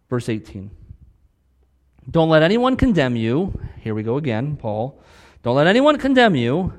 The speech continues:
by insisting on pious self-denial or the worship of angels, saying they have had visions about these things. Their sinful minds have made them proud." So what does pious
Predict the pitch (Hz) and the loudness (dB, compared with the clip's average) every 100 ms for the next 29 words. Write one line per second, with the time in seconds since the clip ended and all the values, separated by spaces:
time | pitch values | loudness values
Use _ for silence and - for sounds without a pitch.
0 | - - 139 147 139 208 - 175 156 - | -8 -2 0 0 0 -2 -2 -2 -2 -4
1 | - 190 226 233 - - - 185 196 - | -4 0 2 0 -4 -12 -6 -4 -4 -6
2 | 202 127 107 107 117 - - - - 156 | -4 -2 0 -2 -4 -6 -20 -8 0 2
3 | 143 156 190 254 240 233 160 113 107 107 | 4 2 2 0 0 0 0 -2 -4 -6
4 | 131 - 156 156 151 139 139 143 135 - | -6 -2 0 0 0 -2 0 0 -2 -8
5 | - - 135 131 151 262 196 180 143 135 | -10 -4 -2 0 2 2 2 -2 0 0
6 | 127 135 120 - 123 110 110 127 - - | 0 -2 -4 -4 -4 -4 -4 -4 -4 -2
7 | 254 240 269 165 113 117 - 123 117 117 | -2 -2 -2 -2 -2 -2 -4 -6 -4 -4
8 | 117 120 104 101 _ _ - 101 101 85 | -6 -6 -8 -8 _ _ -12 -6 -4 -4
9 | 87 - _ _ _ _ _ _ _ _ | -10 -18 _ _ _ _ _ _ _ _
10 | _ _ _ _ - - - - - - | _ _ _ _ -20 -20 -20 -20 -20 -20
11 | _ _ _ _ _ _ _ _ _ _ | _ _ _ _ _ _ _ _ _ _
12 | _ _ _ _ _ _ _ - 156 208 | _ _ _ _ _ _ _ -6 0 0
13 | 233 247 - - - 131 147 151 147 - | 0 -6 -8 -14 -8 -6 -4 -6 -8 -12